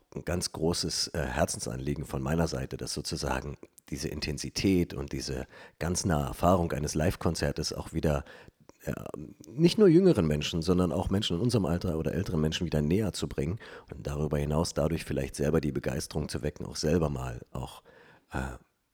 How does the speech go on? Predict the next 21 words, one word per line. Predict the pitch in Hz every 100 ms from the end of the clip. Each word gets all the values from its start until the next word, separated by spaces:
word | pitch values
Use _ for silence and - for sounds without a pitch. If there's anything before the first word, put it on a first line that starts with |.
| _
Musik | - - 80 78 90 -
machen | 78 90 - 69
zu | - 55
wollen. | 50 50 - - - - -
Aber | 98
gut, | 101 143 135
Musik | 123 104 98 135
ist | - 117
ja |
nicht | 107 101
gleich | - 95 110
Musik. | 104 131 - -
Wir | 87
reden | 87 80
jetzt | 80 -
die |
ganze | 90 85
Zeit | - 76 65
eher | 78
von | - 73
Bandformationen. | 82 107 - 69 62 - - 55 50